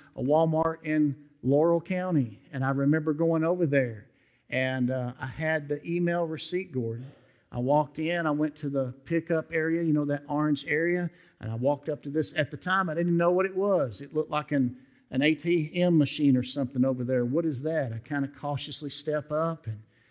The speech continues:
I s-, I scan the code, and there it is. I walked in, I got what I'd already paid for, I walked out, and I didn't see a s-, I didn't say a single word to anybody. We have become very transactional today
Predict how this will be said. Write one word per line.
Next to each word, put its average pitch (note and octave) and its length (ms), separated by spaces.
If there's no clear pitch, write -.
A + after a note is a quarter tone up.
I A2+ 100
s-, - 280
I B2+ 60
scan D#3+ 580
the D3 80
code, E3+ 540
and A#2 160
there D#3 280
it E3+ 60
is. E3 380
I D3 140
walked D#3+ 380
in, G3 460
I B2+ 80
got D#3+ 380
what D#3 160
I'd D3+ 140
already F3+ 260
paid F#3 280
for, G3 520
I D#3+ 160
walked C#3+ 400
out, G3+ 400
and B2 120
I D3 100
didn't D3 200
see D3 200
a B2 60
s-, - 240
I D3 100
didn't D3 200
say C#3 200
a A#2+ 100
single D3 420
word D3 300
to C3+ 80
anybody. B2 680
We E3+ 200
have F#3 140
become F3 400
very F3 400
transactional D#3 1200
today A#2+ 600